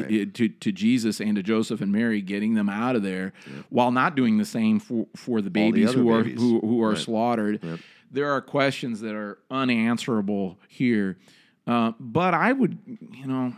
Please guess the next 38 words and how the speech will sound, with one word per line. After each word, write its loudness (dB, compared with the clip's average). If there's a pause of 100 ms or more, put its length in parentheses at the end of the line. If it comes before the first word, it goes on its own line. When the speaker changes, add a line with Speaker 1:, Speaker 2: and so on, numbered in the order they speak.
Speaker 2:
I'm -4
gonna 0
put -8
myself -4
out 0
there 0
and 2
I'm 4
gonna 2
say, 0 (500)
and 0
I've, -4
because -8
I've -2
said -2
this 0
before, -4
Keith, -6
this -4
story -4
makes -2
sense -6
to -10
me. -12
It 0
Speaker 1:
Yeah. 0
Speaker 2:
makes -2
sense -4
that -4
this, -2 (600)
that, -2 (320)
that -6
this 0
story -4
happens -8
because, -10 (1200)
you -6
know, 0